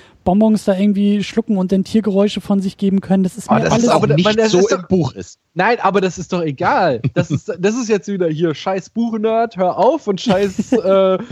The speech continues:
Speaker 3: Plot, ähm,
Speaker 1: Nein, nein, nein, nein,
Speaker 3: äh,
Speaker 1: nein, nein, nein,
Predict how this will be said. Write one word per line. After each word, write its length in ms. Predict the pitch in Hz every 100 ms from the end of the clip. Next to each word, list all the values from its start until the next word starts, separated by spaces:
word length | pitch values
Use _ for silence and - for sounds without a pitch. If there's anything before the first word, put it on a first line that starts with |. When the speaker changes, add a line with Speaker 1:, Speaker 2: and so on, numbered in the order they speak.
| - 220 -
Speaker 3:
Plot, 360 | 208 196 233 415 - -
ähm, 520 | 220 190 208 220 226
Speaker 1:
Nein, 140 | 262 339
nein, 100 | 370
nein, 0 |
nein, 0 |
Speaker 3:
äh, 100 | 370
Speaker 1:
nein, 120 | 381
nein, 260 | 370 330
nein, 140 | 269